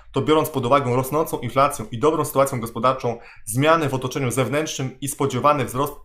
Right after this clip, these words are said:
ekspansji fiskalnej, reakcja Rady w przyszłości będzie musiała być bardziej wyraźna,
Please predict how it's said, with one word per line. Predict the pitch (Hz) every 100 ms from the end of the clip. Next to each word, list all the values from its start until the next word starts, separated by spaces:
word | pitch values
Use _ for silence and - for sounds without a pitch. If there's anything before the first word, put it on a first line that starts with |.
| -
ekspansji | 131 - 143 165 -
fiskalnej, | 117 - 139 135 127 123 - -
reakcja | 117 139 151 151 - 127
Rady | 131 123
w |
przyszłości | - - 131 131
będzie | 113 117 113
musiała | 117 123
być | 107 101
bardziej | - 135 143 117 110 - _ _
wyraźna, | 98 110 120 123 104 98